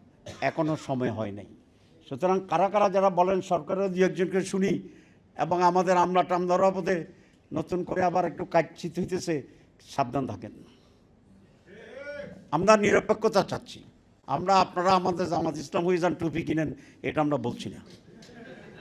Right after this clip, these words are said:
কিন্তু অন্য কাকে ফেভার করবেন, তাহলেও কিন্তু আপনাদের জন্য, এটা দেশের জন্য কল্যাণ হবে না। আমরা খুবই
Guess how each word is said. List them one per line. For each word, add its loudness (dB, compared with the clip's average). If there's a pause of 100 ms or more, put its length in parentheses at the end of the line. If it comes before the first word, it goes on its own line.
(680)
কিন্তু 4 (880)
অন্য 2 (160)
কাকে 4 (100)
ফেভার 8 (100)
করবেন, 8 (1500)
তাহলেও 10
কিন্তু 4 (100)
আপনাদের 2
জন্য, 0 (100)
এটা 0 (100)
দেশের -6
জন্য -4 (100)
কল্যাণ -6
হবে -18
না। -20 (1600)
আমরা 2 (100)
খুবই 4